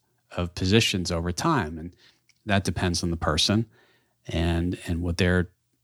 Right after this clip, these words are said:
looking to accomplish. But one of the things, that, all right, so if you take a, a single stock, and let's imagine that, that, you know, maybe somebody who owned Netflix. And by the way, Netflix, I think, has had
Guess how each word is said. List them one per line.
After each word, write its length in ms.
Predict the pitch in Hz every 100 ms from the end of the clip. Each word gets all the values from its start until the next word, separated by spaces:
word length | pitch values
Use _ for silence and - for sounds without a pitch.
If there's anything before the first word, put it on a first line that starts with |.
| _
looking 260 | 107 90 80
to 120 | 82
accomplish. 680 | 76 - 107 107 - - - _ _ _ _ _ _ _ _ _ _
But 260 | - 113 -
one 280 | 139 135 170
of 40 |
the 60 | 156
things, 480 | 139 127 117 107 -
that, 100 | - 139
all 60 |
right, 160 | 110 82
so 300 | - 131 117 - _ _ _ _ _
if 80 | -
you 80 | 120
take 240 | - 175
a, 160 | 170 127
a 60 | 110
single 320 | - 120 95
stock, 540 | - 98 87 82 - - - _
and 360 | 101 92 92 92
let's 200 | 120 -
imagine 460 | 120 110 107 101 92
that, 200 | 90 - -
that, 180 | 98 90 _ _ _ _ _ _ _ _ _
you 80 | 95
know, 60 | -
maybe 240 | 95 98
somebody 340 | 98 101 95 90
who 80 | 90
owned 440 | 95 92 92 - - - - - _ -
Netflix. 800 | 113 117 - 76 - - - - 147
And 280 | 85 80
by 100 | 95
the 60 | 226
way, 60 | 175
Netflix, 380 | 208 233 220
I 80 | 98
think, 180 | 95 113
has 120 | 104
had 240 | 85 82